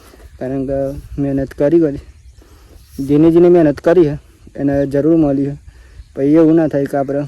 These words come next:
મહેનત ના કરીએ, સમય સાથ છોડી દઈએ મિત્રો, એવું ના થાય. અને આપણે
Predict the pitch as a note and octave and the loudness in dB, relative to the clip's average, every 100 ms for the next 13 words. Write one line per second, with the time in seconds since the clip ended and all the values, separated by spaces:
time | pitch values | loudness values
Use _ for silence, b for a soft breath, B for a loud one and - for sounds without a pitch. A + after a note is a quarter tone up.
0 | - D#3 C#3+ C3+ C3+ C3 C3 C3+ C#3 D3 | -8 -4 -2 -2 -4 -8 -6 -6 -6 -10
1 | b b b b b - - C#3 C3 B2+ | b b b b b -12 -4 -2 -4 -4
2 | C#3 - - D3+ D#3 E3+ D3 C3+ C3+ D3+ | -6 -6 -8 -2 0 0 0 -2 -6 -8
3 | - - - _ _ - - - _ C3+ | -12 -20 -20 _ _ -20 -20 -20 _ -14
4 | D3 C#3 C3+ - C3 - _ - C#3 D3 | -12 -10 -12 -14 -20 -20 _ -12 -8 -4
5 | C#3+ C#3+ | -4 -4